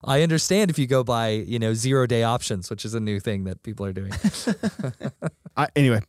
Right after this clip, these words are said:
Speaker 2: I just thought that was something I, I thought I wanted to bring up. The other thing let's, let's hit on a little bit is, and I haven't even quite grasp this. I don't think I'm gonna try to grasp this, but all of this new A I, you got Chat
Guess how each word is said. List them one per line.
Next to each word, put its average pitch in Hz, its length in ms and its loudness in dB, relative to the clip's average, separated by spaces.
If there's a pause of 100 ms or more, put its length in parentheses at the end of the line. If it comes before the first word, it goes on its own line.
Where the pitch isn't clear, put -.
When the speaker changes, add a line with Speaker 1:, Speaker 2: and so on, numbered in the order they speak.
Speaker 2:
I 135 80 2
just 131 140 2
thought 131 160 2
that 123 160 2
was 117 180 0
something 110 320 -2
I, 107 200 -2 (220)
I 113 100 2
thought 107 220 0
I - 40 -8
wanted 104 220 0
to 101 40 -6
bring 104 180 -2
up. 104 140 -4 (160)
The 139 100 6
other 160 100 6
thing 143 240 2
let's, 131 260 -2
let's 127 160 -2
hit 131 100 2
on 131 60 2
a 123 60 2
little 120 160 0
bit 117 240 0
is, 107 300 -2 (140)
and 131 240 -2
I 139 200 2
haven't 123 360 2
even 117 240 -2
quite 110 340 -4 (220)
grasp 120 340 -2
this. 113 180 -2
I - 40 -2
don't 123 160 2
think 104 120 -4
I'm 110 80 -2
gonna 113 160 -4
try 113 240 -2
to 110 80 -6
grasp 110 380 -6
this, 110 220 -2
but 113 240 0
all 151 380 4
of 139 80 -2
this 131 200 0
new 123 280 2
A 123 220 0
I, 123 200 2
you 120 140 -2
got 113 180 -4
Chat 131 440 2